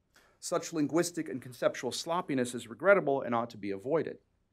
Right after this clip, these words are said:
It adds heat to political debate while reducing light. Having said that,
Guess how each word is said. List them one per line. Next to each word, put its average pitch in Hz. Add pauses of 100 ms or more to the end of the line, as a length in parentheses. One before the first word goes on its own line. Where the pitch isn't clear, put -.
(380)
It 117
adds 117
heat 165
to 147
political 131
debate 117
while 104
reducing 101
light. 107 (1300)
Having 98
said -
that, 69